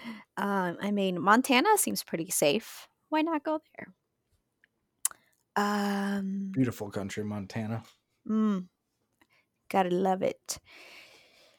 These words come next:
Speaker 1: So, yeah. So we wait and see what happens next. Um, yeah. In other N W S L Challenge Cup headlines,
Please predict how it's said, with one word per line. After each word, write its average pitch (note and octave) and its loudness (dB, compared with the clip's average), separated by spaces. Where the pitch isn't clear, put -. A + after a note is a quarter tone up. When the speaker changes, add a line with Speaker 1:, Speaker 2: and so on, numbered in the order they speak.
Speaker 1:
So, - 6
yeah. F#4 10
So - 4
we E4+ 6
wait E4+ 8
and D4+ 6
see B3 4
what B3+ 4
happens A3+ 2
next. - -2
Um, G3+ 0
yeah. B3 8
In C4 10
other B3 12
N F#3+ 6
W F3+ 6
S - 4
L F#3 8
Challenge F#3 2
Cup G3 8
headlines, C#4 4